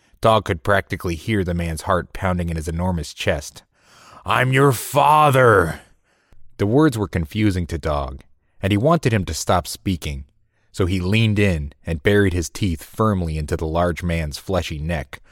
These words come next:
"No, wait!" shrieked the large man, and Dog jerked his head to the side.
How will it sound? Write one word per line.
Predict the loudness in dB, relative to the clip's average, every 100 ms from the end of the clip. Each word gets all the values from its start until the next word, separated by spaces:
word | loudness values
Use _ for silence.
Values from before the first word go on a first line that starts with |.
| -20 -20 -4
"No, | 2 4 4
wait!" | 4 4 2 0 0 4 6 4 4 4 4 2 -2 0 2 4 4 4 2 0 -6 -16 -18 -20 -20 _ -20 _ -12
shrieked | -2 -2 0
the | 0
large | 0 0 -2
man, | -2 -2 -2 -6 -12 _ _
and | -6 0
Dog | 2 2 2
jerked | 0 0 0
his | 0
head | 0 0
to | -4
the | -6
side. | -2 0 -2 -6